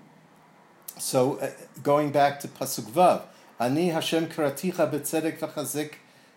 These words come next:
Biyadecha V'Tzelcha V'Tencha L'Brit Am L'Or Goyim. This is the mission of the Jewish people. This is, uh, we are with Kuf Mem Tet. Our Shir Chadash here is a Brit Am, it's exclusive,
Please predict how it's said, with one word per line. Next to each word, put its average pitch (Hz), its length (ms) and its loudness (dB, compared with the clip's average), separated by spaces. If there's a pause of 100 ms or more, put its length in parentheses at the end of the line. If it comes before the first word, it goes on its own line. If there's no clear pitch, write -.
(460)
Biyadecha 151 840 2
V'Tzelcha 147 640 0
V'Tencha 147 520 -2
L'Brit 135 400 -4
Am 151 260 2
L'Or 147 340 0
Goyim. 170 480 0 (580)
This 190 220 4
is 214 180 -2
the 165 80 2
mission 160 380 -2
of 147 140 -2
the 131 80 -4
Jewish 127 360 -4
people. 202 320 -4
This 160 360 0
is, 165 300 -4 (340)
uh, 127 140 2
we 160 200 4
are 175 140 8
with 165 220 -2
Kuf 175 300 -2
Mem 165 220 0
Tet. 160 360 0 (460)
Our 165 220 6
Shir 175 300 0
Chadash 143 480 2
here 160 360 0 (240)
is 135 200 -2
a 117 60 0
Brit 123 420 -4
Am, 170 480 4
it's 113 200 -6
exclusive, 165 880 0